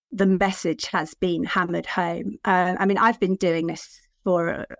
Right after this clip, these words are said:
about fifteen years now, and I've been the only woman in the room. I've had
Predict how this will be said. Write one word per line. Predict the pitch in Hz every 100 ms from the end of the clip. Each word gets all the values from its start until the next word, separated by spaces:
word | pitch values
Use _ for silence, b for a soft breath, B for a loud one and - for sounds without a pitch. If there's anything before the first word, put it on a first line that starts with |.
| -
about | 175 165 160 -
fifteen | 170 - 185 170
years | 175 175 165
now, | 165 165 165 -
and | 170 180 175 165 - - -
I've | 190 180
been | - 226 214
the | 208
only | 196 196 190 185
woman | 185 185 185
in | 180
the | 175
room. | 185 208 247 233 220 214 208
I've | 170 170
had | - 175 175